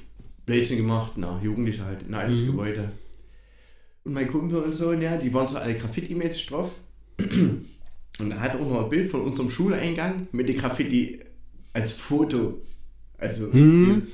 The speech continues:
Speaker 1: auf, nicht auf Papier, sondern richtig im Fotoabzug. Ja, wo uns die Polizei umstellt hatte, wir waren ja bloß auf dem Dach, haben die uns erstmal behandelt wie Schwerkriminelle. Wir waren
Speaker 2: Ja.
Speaker 1: ja bloß irgendwelche blöden Jugendlichen, die in so alten Abrissgebäude waren.
Speaker 2: Ja.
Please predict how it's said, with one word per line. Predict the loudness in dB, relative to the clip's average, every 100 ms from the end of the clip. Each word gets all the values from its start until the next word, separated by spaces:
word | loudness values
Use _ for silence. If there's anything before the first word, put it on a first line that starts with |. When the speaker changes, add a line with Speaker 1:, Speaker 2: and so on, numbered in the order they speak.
| -12 -10 -6 -2
Speaker 1:
auf, | -2 -2 -6 -10 -4
nicht | -2
auf | -2 0
Papier, | -2 2 2
sondern | 2 0 0
richtig | 0 -2 0 -2 -2
im | -2
Fotoabzug. | 4 6 6 0 -4 -6 -2 -2 -2 -6 -6 -6 -8 -10 -12 -12 -14 -16 -14
Ja, | -2 0 0 0
wo | 2
uns | 2 0
die |
Polizei | -2 -2 0 0 0
umstellt | 0 0 0 0
hatte, | -2 -2 -2
wir | 0
waren | 0 2
ja | 2
bloß | 2 0
auf | 0
dem | -2
Dach, | -2 -4 -8 -12 -14 -14 -12 -4
haben | -2
die | 0
uns | 0
erstmal | -4 -6 -2
behandelt | 0 2 2 0
wie | -2
Schwerkriminelle. | -2 -2 -4 -2 -2 0 -2 -4 -8 -10 -10 -10 -8
Wir | -2
waren | 2
Speaker 2:
Ja. | 4
Speaker 1:
ja | 4
bloß | 2
irgendwelche | 0 2 2 2
blöden | 2 4 6
Jugendlichen, | 4 4 0 2
die | 2
in | 2
so | -2
alten | -2 -2 -2 -4
Abrissgebäude | -6 -4 -4 -2 0 0 0
waren. | 0 -2 0
Speaker 2:
Ja. | 0 0